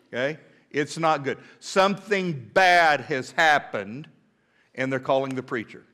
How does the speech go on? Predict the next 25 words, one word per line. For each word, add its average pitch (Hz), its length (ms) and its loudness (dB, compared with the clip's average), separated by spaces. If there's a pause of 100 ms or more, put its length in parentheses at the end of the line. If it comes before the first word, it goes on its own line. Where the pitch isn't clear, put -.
okay? 139 180 -8 (140)
I 147 100 -2
know 151 140 0
that. 104 180 -8 (520)
Now, 185 240 2 (260)
if - 300 0
somebody 240 500 4
comes 214 340 2
and 190 140 2
knocks 202 300 2
on 180 180 0
your 202 140 2
door 185 420 2
at 165 180 2
midnight, 165 960 2
you 175 220 -4
know 185 200 4
something 185 600 -2 (360)
bad 185 380 4
has 180 160 -2
happened. 156 460 0 (160)
There 190 200 6
is 196 160 4
an 185 120 2
emergency 165 960 0